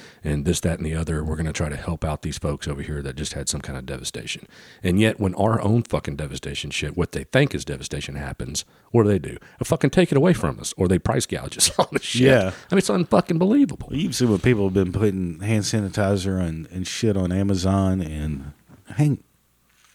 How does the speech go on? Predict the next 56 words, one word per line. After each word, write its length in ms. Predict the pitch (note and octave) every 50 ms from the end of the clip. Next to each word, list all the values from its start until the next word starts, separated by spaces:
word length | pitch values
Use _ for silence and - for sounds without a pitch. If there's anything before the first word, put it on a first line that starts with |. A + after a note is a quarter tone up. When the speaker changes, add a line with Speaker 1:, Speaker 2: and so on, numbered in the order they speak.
| _ -
Speaker 2:
let 60 | B2+
me 80 | B2 G2
pause 380 | - - - - C2+ - B1
it 80 | A1+ -
for 100 | - -
a 60 | -
second. 320 | - - - - - - _ _ _ _ _ _ _ _ _ _ _ _ _ _ -
All 60 | G2+
right, 80 | G2+ G2
we're 160 | F2+ F#2+ F#2
back. 280 | D#2 D2+ D2+ D2+ - F2
Never 160 | G2 G2 E2+
mind. 100 | D2+ D2
Speaker 1:
All 60 | C#2+ C#2
right. 80 | C2+ - - - _ _ _ _ - - - - - - - _ _ -
So, 320 | - - F#2 F2 E2+ E2
uh, 260 | E2 D#2 D2+ D2 D2 D2
now 140 | D#2 F2+ F2+ F2
you 120 | E2+ E2
made 140 | E2 E2 E2
me 80 | D#2+
lose 180 | D#2 D#2 D#2 -
train 180 | - D#2+ D2+ C#2
of 60 | -
thought. 260 | - C#2+ C2+ C2 - - - -
Speaker 2:
Oh, 140 | C3 B2 A2
but 160 | G2+ A#2 A2
I, 120 | A2 A2+ A2
what 200 | A2 A#2 A2+ A2
I 40 |
was 120 | G#2+ G2+ F#2
gonna 180 | G2 G2 F#2
say, 360 | F2+ - - C3+ C3+ B2+ A#2 A2
there's 180 | G#2 A2+ A2+
people 300 | - - B2+ A#2+ - G#2
f-, 100 | F#2+ - - - - _ -
putting 180 | C#3 A#2 A#2
that 140 | A2+ G#2+ F#2+
shit 200 | - - G#2+ G2+
on 140 | G2+ F#2+ F#2+
eBay 400 | G2 G2+ G2+ F#2+ G2 G2+ G2 F#2+
and 80 | F#2 G2
Amazon. 680 | G#2+ G#2+ G#2 F#2+ E2 D#2+ F2+ F2+ F2+ E2+ F2 F2+ - - _ _ _ _ _ _ _ _ _ _ _ _ _ _ _ _ _
"Oh, 100 | - G2+
I've 220 | G2 F#2 G#2+ A#2+ A#2+
got 300 | A#2+ A2 G2+ G2 G2 F2+
a 60 | E2+
case 500 | - - - A2+ G#2+ G#2+ G2 - - -
of, 260 | F#2+ F2+ E2 E2 E2
uh, 300 | F2 E2 D#2+ D#2 D#2 D#2 D2+
hand 240 | E2+ G2+ A#2 A#2+
sanitizer," 880 | A2 - - F#2 E2+ E2 D#2 - - F2 D#2+ D#2+ D#2+ D2 E2 E2+ F2 F2 F2 E2+ F2 F2+ - _ - - - - _
and, 180 | - G#2 G2 F2+
you 280 | F#2+ F2+ E2+ F#2 G#2
know, 140 | G2 F#2 F#2 F2+
and 160 | E2 E2 D#2